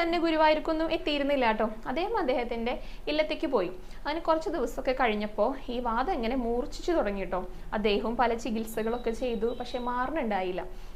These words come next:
അങ്ങനെ ഇരിക്കുമ്പോഴാണ് തുഞ്ചത്ത് എഴുത്തച്ഛൻ്റെ അടുത്തേക്ക് ആളെ വിടുന്നത്. ഇത് പറയാനായിട്ടേ, എന്തെങ്കിലുമൊക്കെ, ഏ, ഇത് മാറാനായിട്ട്, ഈ വാതരോഗം മാറാനായിട്ട് എന്താ ചെയ്യണ്ടേന്ന് ചോദിച്ചിട്ട് ഒരു ബാല്യക്കാരൻ അങ്ങോട്ട് വിട്ടു.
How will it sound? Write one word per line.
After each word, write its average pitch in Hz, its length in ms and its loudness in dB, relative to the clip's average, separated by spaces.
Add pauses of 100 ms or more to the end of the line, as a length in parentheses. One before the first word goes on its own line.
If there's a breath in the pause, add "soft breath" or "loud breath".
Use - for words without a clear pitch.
(140 loud breath)
അങ്ങനെ 226 240 2
ഇരിക്കുമ്പോഴാണ് 220 840 0 (560)
തുഞ്ചത്ത് 262 580 0
എഴുത്തച്ഛൻ്റെ 220 520 0
അടുത്തേക്ക് 220 460 0
ആളെ 226 280 4
വിടുന്നത്. 220 440 2 (300 loud breath)
ഇത് 240 140 4
പറയാനായിട്ടേ, 247 720 4 (100)
എന്തെങ്കിലുമൊക്കെ, 214 640 0 (200)
ഏ, 208 180 -2
ഇത് 196 100 0
മാറാനായിട്ട്, 240 800 4
ഈ 226 140 2
വാതരോഗം 214 520 2
മാറാനായിട്ട് 240 560 0
എന്താ 233 220 0
ചെയ്യണ്ടേന്ന് 226 560 0
ചോദിച്ചിട്ട് 214 440 -2
ഒരു 240 140 2
ബാല്യക്കാരൻ 214 520 0
അങ്ങോട്ട് 208 200 0
വിട്ടു. 214 220 0